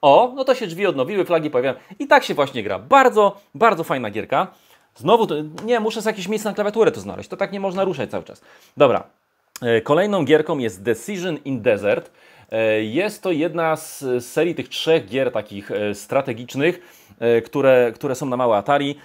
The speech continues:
E, jest tam Crusade in Europe, jest Conflict in Vietnam i jest Decision in Desert.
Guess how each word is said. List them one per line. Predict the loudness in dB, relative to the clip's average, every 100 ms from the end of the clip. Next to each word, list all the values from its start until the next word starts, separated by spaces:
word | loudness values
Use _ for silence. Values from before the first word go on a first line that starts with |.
| -20 -6
E, | -2
jest | -2 -2
tam | -6
Crusade | -4 -2 -2
in | -4 -2 2
Europe, | 4 4 2
jest | -8 -6
Conflict | -8 -8 -10
in | -8
Vietnam | -2 -2 -2 -6 -2
i |
jest | -4 -2
Decision | -6 -6 -6 -6
in | -2
Desert. | -2 2 0